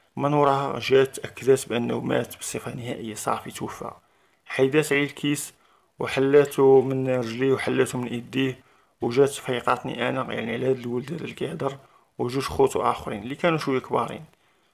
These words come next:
وطلبات منهم انهم يهزوا الجثه ديال بواهم ويهبطوها يلوحوها في الاخر ديال الدروج.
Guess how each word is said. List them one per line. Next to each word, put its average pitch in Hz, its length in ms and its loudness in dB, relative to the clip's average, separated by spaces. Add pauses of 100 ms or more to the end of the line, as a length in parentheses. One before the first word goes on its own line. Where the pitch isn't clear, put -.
(360)
وطلبات 147 520 0
منهم 139 240 -4
انهم 131 320 -4
يهزوا 127 360 -4
الجثه 127 320 -6
ديال 117 300 -4 (140)
بواهم 135 360 -2 (420)
ويهبطوها 131 540 2
يلوحوها 131 600 -2
في - 100 -12
الاخر 127 360 -4
ديال 117 180 -6
الدروج. 131 360 -8